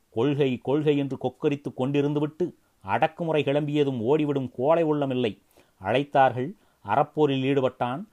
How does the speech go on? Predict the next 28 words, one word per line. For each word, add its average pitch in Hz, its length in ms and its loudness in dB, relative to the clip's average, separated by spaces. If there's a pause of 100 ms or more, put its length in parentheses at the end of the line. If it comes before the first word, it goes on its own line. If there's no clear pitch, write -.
(140)
சிறை 160 360 -2
தண்டனை 160 320 -2
பெற்றான்" 131 500 -4 (280)
என்று 135 400 -2 (120)
எவ்வளவு 120 520 0
குரோத 180 340 6
எண்ணம் 180 260 -2
கொண்டவர்களும் 165 560 0 (160)
ஒரு 120 260 -2
சமயம் 156 320 -2
இல்லாவிட்டாலும் 143 640 2
மற்றொரு 139 340 -2
சமயம் 143 300 -4
சொல்லிக் 143 340 -6
கொள்வார்கள் 135 420 2
அல்லவா? 135 400 0 (360)
முதல் 139 400 0
சிறை 160 260 0
அனுபவத்தின் 143 560 0
மீது 156 320 -4 (280)
அபிதான 143 400 -2
சிந்தாமணி. 120 580 -4 (380)
இரண்டாவது 160 580 2
முறை 160 200 0
என்ன 156 160 -2
தெரியுமோ? 151 400 -2 (440)
கேளேன் 143 380 0
அதையும். 143 400 -4